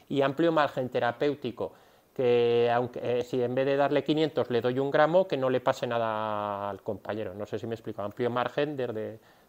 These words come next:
de la, de se-, seguridad, seguridad en dosis. Importante, no narcóticos, aunque veréis que en los, eh, en los botiquines aconsejan llevar algún narcótico, ¿por qué? Porque si tú haces una actividad en montaña y va con alguien medio colgado, se va a caer sí o sí,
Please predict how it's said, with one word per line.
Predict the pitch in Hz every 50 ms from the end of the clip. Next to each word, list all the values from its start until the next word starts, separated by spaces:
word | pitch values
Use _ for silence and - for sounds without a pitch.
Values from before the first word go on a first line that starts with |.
| _ -
de | 110 107
la, | 101 98 92 92 92 92 - - 98
de | 98 107 104
se-, | - - - - _
seguridad, | _ - - 110 101 117 107 113 120 131 123 107 95 - - -
seguridad | - - 113 104 117 117 120 123 120
en | 120 120
dosis. | 110 107 - - 110 95 - - _ - - - - - - _ -
Importante, | 156 147 147 131 - 143 135 135 - 165 165 165 - - 139 123
no | 120 131 135 135
narcóticos, | 139 143 143 143 - - 160 160 160 175 170 - - 202 233 262 254 - - _ _ _ _ -
aunque | - 127 127 123 - 139 127
veréis | 127 127 131 147 160 156 156 -
que | - - - 123 120
en | 117 120 117
los, | 120 117 117 - - - -
eh, | 120 120 117 117 113 110 110 113 -
en | - 117
los | 120 120 -
botiquines | 120 120 113 - 117 - 147 147 143 117 104 - -
aconsejan | 101 - - 113 107 - 131 120 - 139 131 131 135 147
llevar | 143 135 135 131
algún | 135 131 127 135 135 135
narcótico, | 135 135 131 - - 151 143 - 170 - 160 -
¿por | - 170 147
qué? | - 160 151 135 - - - - - - _ _
Porque | - 131 120 - - 120
si | - - 123
tú | 113 - 131 131
haces | 131 - 143 131
una | - 147 143
actividad | 139 - 151 139 143 139 139
en | 139
montaña | 139 139 139 135 - 147 135 127 120 110
y | 113 120 117
va | 110 123 120 123 120 -
con | - 135 127 131
alguien | 135 135 127 120 117 117
medio | 117 110 113 113 110
colgado, | - 120 113 110 117 127 139
se | - - 120
va | 117
a | 110 -
caer | 123 120 127 135
sí | - - 131 120
o | 117 110
sí, | - -